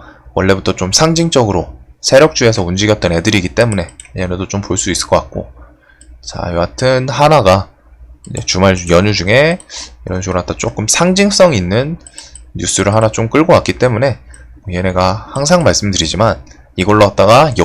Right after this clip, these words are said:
월-, 장이 열려봐야 알아요. 열리기 전까지는 얘네가 움직인다. 움직이더라도 얘네가 갭이 이십 프로 뜨고 시작하면은 꽂을 확률도 있어요, 항상. 그렇기 때문에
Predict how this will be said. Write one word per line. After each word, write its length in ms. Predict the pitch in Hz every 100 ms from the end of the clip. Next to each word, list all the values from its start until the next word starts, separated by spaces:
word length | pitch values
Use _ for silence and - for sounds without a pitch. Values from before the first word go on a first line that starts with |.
| -
월-, 300 | 92 85 - -
장이 440 | - 95 101 120 -
열려봐야 540 | 85 92 143 185 151 85
알아요. 340 | 87 - - - _ _ _ _ - - _ _ 82
열리기 300 | 92 131 143
전까지는 500 | 95 92 90 123 110
얘네가 260 | 95 -
움직인다. 680 | 101 90 110 143 85 80 - - _ - - -
움직이더라도 720 | 110 131 165 143 127 127 123
얘네가 260 | 95 113
갭이 340 | - - 104 135
이십 380 | 113 110 - -
프로 160 | 185
뜨고 180 | 170 151
시작하면은 760 | - 143 - 120 135 190 -
꽂을 380 | - 196 214 208
확률도 360 | 180 151 147 170
있어요, 340 | 139 - 87
항상. 380 | 90 107 80 - - - - - _ -
그렇기 300 | - 120 123 -
때문에 500 | 131 113 127 104